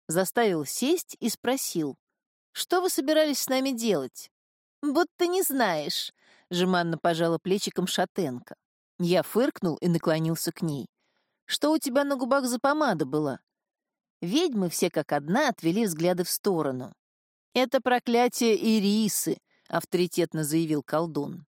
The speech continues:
«Лежали бы вы, парни, лупоглазыми поленьями, да ждали смерти, поскольку ни шевелиться, ни пить, ни есть не могли бы. А нужен-то всего один отравленный поцелуй». Альба присвистнул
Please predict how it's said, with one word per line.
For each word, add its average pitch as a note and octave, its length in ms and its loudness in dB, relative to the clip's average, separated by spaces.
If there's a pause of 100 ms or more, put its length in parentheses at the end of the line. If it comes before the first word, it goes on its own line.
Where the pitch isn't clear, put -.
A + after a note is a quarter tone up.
(160)
«Лежали B3+ 580 2
бы D#3+ 160 0
вы, D#3+ 120 2
парни, E3 500 0 (260)
лупоглазыми E3+ 800 2
поленьями, A#3 760 0
да F#3+ 160 2
ждали B3+ 380 2
смерти, D#3+ 880 -2 (160)
поскольку G3 460 0
ни F#3 140 2
шевелиться, F#3+ 840 -2
ни F#3+ 260 2 (100)
пить, B3 340 -2
ни F3+ 120 0
есть G3+ 480 0
не F#3 100 2
могли D#3+ 440 0
бы. - 220 -6 (400)
А C4+ 180 2
нужен-то B3 560 -2
всего F3+ 460 0 (340)
один F3 360 2
отравленный D#3 640 0
поцелуй». F3 560 -2 (600)
Альба A#3+ 340 2
присвистнул A#3+ 840 -4